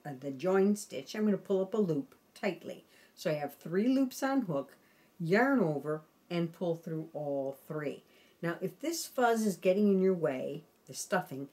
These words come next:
just take it out of your way for now. Then I'm gonna go back to my left leg and work one single crochet in each of the next three. So that gives me a total of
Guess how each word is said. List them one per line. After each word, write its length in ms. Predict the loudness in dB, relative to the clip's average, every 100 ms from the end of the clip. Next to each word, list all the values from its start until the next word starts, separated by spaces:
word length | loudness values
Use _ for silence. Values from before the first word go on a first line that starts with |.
| _ _ -12
just 300 | -12 -12 -8
take 160 | -4
it 80 | 2
out 140 | 2
of 40 | 2
your 100 | -2
way 200 | -2 -4
for 180 | -4 -8
now. 200 | -8 -14 -20 _ -20 _ -20 _ 0
Then 340 | 2 4 2 2
I'm 80 |
gonna 140 | 2 2
go 280 | 2 0 0
back 320 | 0 2 -2 -8 _ -12
to 140 | -4
my 140 | -2 -2
left 400 | 2 2 0 -2
leg 440 | 0 0 0 -4 -14 _ _ _
and 200 | 2 4
work 360 | 4 4 2 -10 _
one 380 | 2 4 6 4
single 400 | 2 2 0 0
crochet 480 | 0 0 2 -2 -2
in 340 | -2 -2 -2 -2
each 320 | -8 -8 -8
of 80 | -4
the 80 |
next 560 | -4 -4 -8 -12 -14 -20 _ _ _
three. 540 | -18 -6 -2 0 -2 -10 _ _ _ _ _ _ _ _ _ _ _
So 240 | 2 4
that 260 | 6 4 4
gives 300 | 2 2 4
me 200 | 4 4
a 80 | -2
total 580 | -8 -2 0 2 0 -4
of 220 | -6 -8